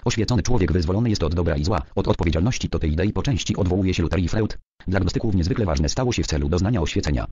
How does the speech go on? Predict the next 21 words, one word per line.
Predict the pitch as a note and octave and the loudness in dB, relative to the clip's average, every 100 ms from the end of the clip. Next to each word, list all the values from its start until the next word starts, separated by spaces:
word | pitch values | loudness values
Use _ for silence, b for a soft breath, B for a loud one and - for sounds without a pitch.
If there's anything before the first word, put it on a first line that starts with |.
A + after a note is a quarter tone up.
| - | -4
intuicyjne | C3+ A#2+ C3+ A2+ | -2 0 0 0
poznanie | D#2 D#2+ F#2 F2+ | 0 0 0 0
boskości | F2 B2 - D2+ | 0 -2 -2 0
na | F#2 | 0
drodze | G2 F2 | 0 0
magii | F#2 G#2 - | 0 0 0
i | A#2+ | -2
astrologii. | D#2 - D2 C2 A#1 - _ _ _ _ _ _ - | -2 -2 -2 -4 -6 -12 _ _ _ _ _ _ -8
Kabala. | - D#2 C2 - _ _ _ _ _ _ _ _ | -2 -2 -2 -6 _ _ _ _ _ _ _ _
Gnoza | D#2+ E2 F2+ | -2 0 2
ponownie | D#2+ D#2+ F2 | 0 0 0
powróciła | E2+ G2 A2 | 0 0 0
na | D#2 | 0
arenę | E2 F2 | 0 0
dziejów | F2+ F2+ E2 | 2 0 -2
w | - | -2
późnym | F#2 D#2 F#2 | -2 0 0
średniowieczu | F2 D#2 E2+ B2 | 0 2 2 2
pod | A2+ - | 0 0
postacią | - G#2+ - | 0 0 0
Kabały. | G2+ E2 B1+ | 0 0 -2